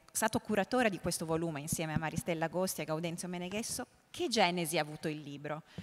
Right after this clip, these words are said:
Cioè, da dove è nato il desiderio, o forse anche l'esigenza, direi meglio, di trasferire su carta,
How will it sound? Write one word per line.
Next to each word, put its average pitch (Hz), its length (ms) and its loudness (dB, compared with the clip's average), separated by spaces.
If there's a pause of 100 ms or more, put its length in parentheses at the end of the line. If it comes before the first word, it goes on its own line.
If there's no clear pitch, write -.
(200)
Cioè, 220 220 2
da 226 100 4
dove 254 220 4
è - 20 2
nato 202 240 2
il 170 80 0
desiderio, 185 800 0
o - 80 -2
forse - 340 -4
anche 180 240 -4
l'esigenza, 175 800 0
direi 156 240 -2
meglio, 156 520 -4
di 185 180 -8
trasferire 226 520 -4
su - 220 0
carta, 160 640 -4